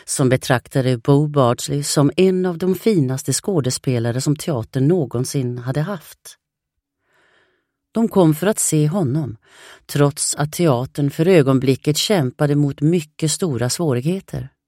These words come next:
Missus Sarah Siddons, som hade härskat där som en obestridd drottning i tjugoett år, hade lämnat London för en tids vila.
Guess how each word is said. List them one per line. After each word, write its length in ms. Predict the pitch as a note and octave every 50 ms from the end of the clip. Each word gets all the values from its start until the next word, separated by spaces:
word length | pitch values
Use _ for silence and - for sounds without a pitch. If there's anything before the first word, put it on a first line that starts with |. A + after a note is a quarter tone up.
| _ _ _ _ _ _ _ _ _ _ _ _ _ _ _ _ _ _ _ _ _ _ _
Missus 360 | F3 G3 G#3+ G3+ - - G#3+ -
Sarah 420 | - - G3+ G3+ G3+ G3+ G#3+ A3
Siddons, 720 | G#3 - - - F3 D#3+ E3 C#3 A#2+ - - - - - - - - - - - -
som 240 | - - D3 C#3+ C3+
hade 260 | C3 C#3 C3 B2+ C3
härskat 520 | C3 D#3+ E3 - - - - D#3+ E3 D#3
där 240 | - C#3 C3+ C3 B2+
som 240 | B2 - D#3+ D3+ D3+
en 120 | D3+ D#3+
obestridd 680 | - A3+ G3+ D3 B2 A#2+ C3 C3+ - - C#3+ C#3+ C3+ C3
drottning 520 | A#2+ D3+ G3 F3+ - _ - B2+ B2 B2+ B2+
i 60 | B2+
tjugoett 540 | - - D#3+ C#3+ D#3 D#3+ D#3 D3+ D3+ - C3+
år, 320 | B2 A#2 A#2 A#2+ C3 C3+ - - _ _
hade 240 | - B2+ A#2 B2
lämnat 360 | B2 C3+ C#3+ B2 A#2 B2+ B2+ -
London 400 | C#3+ C#3 A#2 A2+ A2 B2 A#2+ A2+
för 140 | - D3
en 100 | D#3 E3+
tids 340 | E3 - C3 A2+ A2 - -
vila. 380 | C#3+ D#3+ C#3+ A#2 A#2+ D#3 D#3+